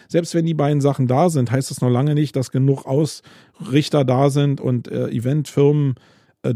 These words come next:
oder Messebauer da sind, die dann dein Unternehmen in dem wieder anziehenden Markt denn überhaupt ausstatten können. Und wenn es denn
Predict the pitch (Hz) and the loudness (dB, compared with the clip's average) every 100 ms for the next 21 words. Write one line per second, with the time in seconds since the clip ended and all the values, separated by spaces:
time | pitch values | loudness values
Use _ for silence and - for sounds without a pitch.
0 | - 120 123 113 139 156 131 131 139 127 | -4 -2 0 2 0 0 2 2 4 4
1 | 123 131 127 127 117 131 139 131 127 123 | 2 2 2 0 -2 -4 0 0 0 0
2 | 123 123 131 123 117 117 135 151 - 123 | 0 0 -2 -4 0 2 2 0 -2 -2
3 | 113 131 127 117 131 113 131 - 143 127 | 0 2 2 0 -2 -2 -4 -4 -2 -2
4 | 120 117 127 - 120 120 117 - 131 - | 0 -2 -2 -4 -4 -2 -2 -4 -4 -6
5 | - 98 101 - 90 - - - - - | -6 -10 -10 -12 -14 -16 -20 -20 -14 0
6 | 127 123 - _ - 117 156 151 147 143 | 0 0 -6 _ -4 0 2 0 2 2
7 | 139 | 0